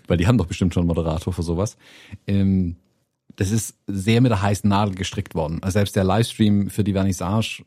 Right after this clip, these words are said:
ähm, und das, die Aufzeichnung von Claudia Buckenmeier war wirklich mit, mit hohem Aufwand verbunden. Selbst die, also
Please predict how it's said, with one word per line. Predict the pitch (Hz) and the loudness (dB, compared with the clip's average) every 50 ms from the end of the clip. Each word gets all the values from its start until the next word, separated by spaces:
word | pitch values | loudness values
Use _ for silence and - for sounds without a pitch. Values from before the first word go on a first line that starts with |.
| _ _ - | _ _ -6
ähm, | 92 92 92 92 92 - | -4 -2 -2 -2 -4 -6
und | - 98 95 92 92 85 - - _ - | -6 -4 -4 -4 -4 -6 -8 -14 _ -14
das, | - - - - - - | -14 -14 -14 -16 -20 -16
die | - 92 90 - 87 - | -14 -12 -10 -8 -4 -2
Aufzeichnung | 80 117 113 - - - 110 101 101 98 - - 101 101 98 92 - - | 0 0 0 -2 -2 -4 -2 -2 -2 -2 -2 -2 -2 0 -2 -2 -4 -8
von | - - 95 92 95 92 | -8 -6 -4 -4 -2 -2
Claudia | - 90 92 92 90 | 0 0 0 0 -2
Buckenmeier | 85 - 104 - 110 101 92 90 90 85 | -2 -4 -2 0 0 2 2 0 0 0
war | 95 92 85 | 0 0 0
wirklich | 101 95 - - 90 - | -2 -4 -4 -2 -2 0
mit, | 98 92 - - - - - - - - _ _ _ _ - | 0 0 -2 -6 -14 -20 -20 -20 -20 -20 _ _ _ _ -2
mit | 104 101 90 | -2 0 2
hohem | 82 110 117 110 110 | 2 4 4 4 2
Aufwand | - - 110 107 - - 87 85 82 | 0 0 -2 -2 -2 -4 -4 -4 -4
verbunden. | - 92 80 85 85 80 90 92 | -2 -4 -2 -2 -4 -4 -2 0
Selbst | 101 101 - - - - | 0 0 -2 -2 -4 -2
die, | 101 101 98 92 - | -2 0 0 -2 -2
also | 92 87 | -6 -6